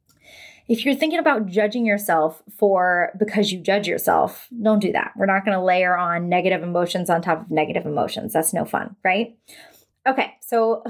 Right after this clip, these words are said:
<laughs> I went off on a tangent there. Let's reimagine the same scenario, but with self-compassion, right? So you had the structure, you messed it up, but you also have self-compassion for yourself.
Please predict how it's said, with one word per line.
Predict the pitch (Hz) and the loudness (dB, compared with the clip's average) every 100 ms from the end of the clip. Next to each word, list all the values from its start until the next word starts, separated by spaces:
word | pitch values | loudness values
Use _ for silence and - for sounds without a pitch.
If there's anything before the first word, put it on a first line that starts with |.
| - | -12
<laughs> | - | -4
I | 220 | 0
went | 202 180 | 2 2
off | 185 | 0
on | 185 | 0
a | 180 | 0
tangent | 165 156 - | 0 -2 -2
there. | - - - - - - | -2 -2 -4 -16 -14 -2
Let's | 214 277 427 466 - - - | 2 2 2 0 -4 -8 -6
reimagine | 190 214 349 440 233 190 190 190 185 | -4 2 2 2 0 -2 0 -2 -2
the | 180 | -2
same | 180 - 214 240 302 | 0 0 2 2 2
scenario, | 330 - 359 220 156 151 147 107 226 | 2 0 2 2 2 2 2 2 2
but | - - | 2 -2
with | 170 165 175 - - | 0 0 0 -8 -16
self-compassion, | - - - 127 - - 214 214 349 453 - - - 196 - - - _ | -4 -2 0 0 -4 0 0 2 0 0 0 -4 -6 -6 -8 -20 -20 _
right? | 165 196 | 0 0
So | - | -2
you | 196 | -4
had | 180 185 | -2 -2
the | 277 | -2
structure, | - 190 - 165 185 254 - _ - | -2 -4 -2 -2 0 -4 -8 _ -4
you | 202 | 0
messed | 202 196 - | 0 0 -2
it | 247 | 0
up, | 294 - - _ - - - _ - | 0 -2 -10 _ -20 -20 -20 _ 0
but | 294 - - | 2 0 -4
you | 208 226 | -4 2
also | 208 214 254 233 | 2 2 0 -2
have | 202 175 165 - | 0 0 -2 -4
self-compassion | - - - 180 175 - - _ - - 190 190 - 143 - - | -2 0 2 2 2 -2 -16 _ -12 -2 -2 -2 -4 -2 -2 -2
for | - | -2
yourself. | 156 - - - - - - | 0 0 -2 -2 -2 -8 -20